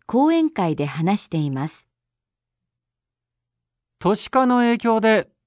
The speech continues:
Speaker 2: 子供たちは外で遊ぶことがなくなり、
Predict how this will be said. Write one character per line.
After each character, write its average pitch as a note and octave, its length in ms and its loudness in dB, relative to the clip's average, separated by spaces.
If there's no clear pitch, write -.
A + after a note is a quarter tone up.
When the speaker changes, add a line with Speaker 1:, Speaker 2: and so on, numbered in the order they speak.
Speaker 2:
子 - 140 -4
供 B3 200 2
た A3 140 0
ち F3+ 120 -4
は D#3+ 300 2
外 C4+ 340 0
で A3+ 80 0
遊 G3+ 260 2
ぶ G#3 120 -4
こ A3+ 80 -4
と G#3+ 100 -2
が F#3+ 160 2
な E3+ 140 0
く E3+ 80 -6
な E3+ 120 2
り、 D#3+ 200 -2